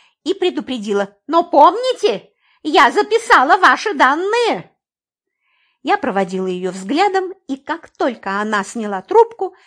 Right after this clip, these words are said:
бросилась к вентиляционной решётке на стене. Выдвинув решётку, я поместила за ней передатчик с высокочувствительным микрофоном, поставила решётку на место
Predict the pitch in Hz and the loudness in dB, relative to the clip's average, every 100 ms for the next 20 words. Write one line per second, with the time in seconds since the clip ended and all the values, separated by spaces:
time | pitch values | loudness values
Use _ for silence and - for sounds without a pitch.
0 | _ - 185 269 302 302 262 262 - 226 | _ -8 0 2 2 -4 -8 -10 -12 -10
1 | 226 220 233 226 - 247 220 180 175 170 | -8 -8 -8 -10 -4 -2 -2 -6 -10 -8
2 | - 294 - - 208 180 190 - 185 165 | -4 -4 -4 -14 -10 -10 -12 -14 -10 -8
3 | 160 _ _ _ _ _ - - - 226 | -10 _ _ _ _ _ -20 -20 0 4
4 | 392 202 208 190 202 220 - 403 - - | 4 4 -8 -8 -10 -12 -8 -8 -10 -20
5 | - _ _ _ - 240 269 233 240 - | -20 _ _ _ -4 -2 0 0 -2 -8
6 | - 466 415 262 240 269 240 202 170 370 | 0 2 2 0 0 0 0 -4 0 2
7 | 453 330 214 214 208 - 220 - _ _ | 2 0 -2 -2 -6 -12 -14 -14 _ _
8 | - - 220 254 226 220 220 196 - 254 | -20 -14 -4 -2 0 -2 -2 -10 -6 -2
9 | 403 403 370 381 370 - _ 240 233 294 | -2 0 0 -2 -4 -8 _ -16 -8 -6
10 | 285 - 185 185 175 - _ _ - 202 | -6 -10 -10 -10 -14 -20 _ _ -6 -4
11 | - 214 180 170 160 - 160 - 160 160 | 0 0 0 -4 -6 -10 -10 -10 -10 -6
12 | 202 415 427 - | 0 0 0 0